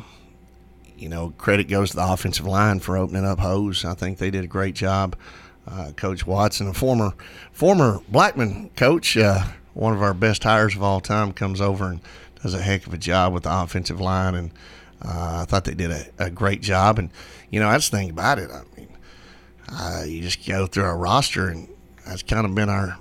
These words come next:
mantra here lately, chip nobody. You know, got a little chip on the shoulder 'cause everybody thinks we're gonna be down. You know, everybody thinks this is the year to beat us. And then,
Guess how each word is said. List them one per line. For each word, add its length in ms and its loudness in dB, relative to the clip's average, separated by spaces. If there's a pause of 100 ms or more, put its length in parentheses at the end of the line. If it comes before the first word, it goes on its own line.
mantra 440 0
here 180 2
lately, 360 2
chip 280 2
nobody. 520 2
You 240 -6
know, 140 0
got 160 2
a 40 4
little 120 2
chip 300 2
on 100 4
the 80 2
shoulder 480 4
'cause 220 0
everybody 280 4
thinks 320 -2
we're 100 2
gonna 200 2
be 100 2
down. 420 2
You 100 2
know, 200 4
everybody 240 4
thinks 260 0
this 180 0
is 100 -4
the 100 -4
year 200 2
to 40 -2
beat 240 2
us. 200 2
And 100 -8
then, 140 -10